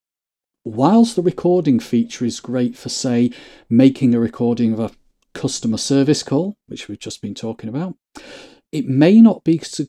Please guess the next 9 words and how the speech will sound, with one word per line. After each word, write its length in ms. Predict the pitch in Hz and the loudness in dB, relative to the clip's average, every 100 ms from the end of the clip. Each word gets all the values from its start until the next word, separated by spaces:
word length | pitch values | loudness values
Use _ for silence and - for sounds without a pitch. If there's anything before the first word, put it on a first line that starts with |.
| - | -10
great 380 | 127 147 135 | -4 -2 -2
for 100 | - | -6
podcasters 960 | - - 123 - 117 - - 101 - - _ _ _ _ - | -12 -8 -10 -10 -12 -12 -16 -16 -16 -18 _ _ _ _ -8
and 280 | 127 117 117 - | 0 0 0 -6
other 220 | 143 170 | -8 -6
content 500 | - - 117 - 104 | -8 -6 -8 -8 -14
creators 560 | - 107 101 - 104 - | -14 -14 -14 -14 -18 -14
because 440 | 123 117 139 135 - | -12 -4 -4 -4 -8
the 200 | 131 | -6